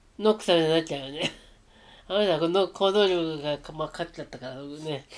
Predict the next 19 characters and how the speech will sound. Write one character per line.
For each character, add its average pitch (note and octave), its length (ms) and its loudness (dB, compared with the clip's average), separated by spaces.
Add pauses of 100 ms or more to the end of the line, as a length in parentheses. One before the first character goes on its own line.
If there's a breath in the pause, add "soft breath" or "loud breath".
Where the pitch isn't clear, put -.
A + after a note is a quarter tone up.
(1000 loud breath)
そ D3 140 -10
う、 D#3 40 -10
僕 F3 200 -4
行 F3 120 2
動 F#3 140 4
力 D#3 200 -2
な D3+ 120 -6
い D3 80 -8
か B2+ 80 -10
ら。 A#2 160 -12 (600 soft breath)
大 D3+ 180 0
丈 D#3+ 100 2
夫 C#3+ 100 -4
よ。 F3 260 -4 (200)
一 A3 140 -4 (140)
切 D3 180 -8
大 C#3 180 -10
丈 C3+ 120 -12
夫。 B2 80 -16